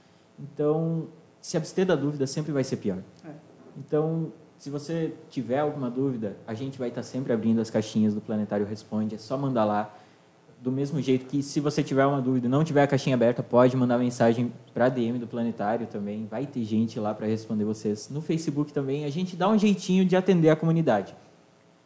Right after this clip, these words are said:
Speaker 1: Mas não se abstenha da dúvida, não se prive de perguntar. Que é algo que o Planetário tem a oferecer pra vocês e algo que vocês têm direito de desfrutar também do Planetário.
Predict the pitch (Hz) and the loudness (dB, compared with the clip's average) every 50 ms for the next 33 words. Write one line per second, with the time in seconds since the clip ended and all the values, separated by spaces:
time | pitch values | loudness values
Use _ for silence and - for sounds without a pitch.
0 | _ _ - - 135 131 131 135 139 135 - - - 131 151 165 165 165 156 - | _ _ -16 -10 -6 -4 -4 -4 -4 -6 -8 -10 -10 -8 -8 -6 -4 -4 -6 -6
1 | - - 147 143 147 135 135 127 117 113 127 127 123 117 113 113 110 117 120 131 | -2 -2 -2 -2 -2 -2 -2 -2 -2 -2 -4 -4 -4 -4 -6 -6 -4 -4 -6 -6
2 | 131 - 165 165 - - - 131 143 156 151 127 113 107 - - 117 110 107 110 | -8 -10 -12 -12 -12 -8 -4 -2 -2 -2 -2 -4 -6 -8 -6 -4 -2 -2 0 0
3 | 107 104 - 98 90 85 - - - - - _ _ _ _ _ _ _ _ _ | -2 -4 -2 -4 -8 -8 -10 -16 -20 -20 -20 _ _ _ _ _ _ _ _ _
4 | - - 117 120 120 120 120 120 120 120 117 - - - - - - 113 117 117 | -6 -4 -2 0 0 2 2 2 2 2 0 -2 -6 -18 -20 -12 -6 -2 0 2
5 | 120 127 131 139 135 - - 143 139 135 135 135 135 135 135 131 131 123 - 127 | 2 0 0 -4 -10 -12 -10 -8 -6 -4 -4 -6 -6 -8 -8 -6 -6 -2 -2 -2
6 | 131 147 151 - 147 139 143 151 147 - 143 127 123 - 135 - 131 131 135 139 | -2 -2 -4 -6 -4 -2 -2 -2 -2 0 0 0 0 0 0 0 2 2 2 2
7 | 135 - 127 123 131 147 147 143 147 131 127 127 135 131 - - 131 139 135 - | 0 0 2 4 4 4 2 2 0 2 2 2 0 -2 -6 -6 -6 -4 -2 -2
8 | 139 131 - - 131 131 127 143 123 113 113 110 123 117 110 117 113 110 113 120 | -4 -4 -2 -4 -4 -2 0 0 2 2 0 0 -2 -4 -2 0 -2 -2 -2 -6
9 | 127 - - 143 135 139 - 101 104 - 113 107 98 101 104 101 107 98 - 113 | -10 -10 -8 -8 -6 -4 -2 -4 -4 -4 -4 -4 -4 -4 -4 -4 -4 -4 -2 -2
10 | 107 107 110 110 - 95 95 95 | 0 0 -2 -2 -4 -6 -8 -8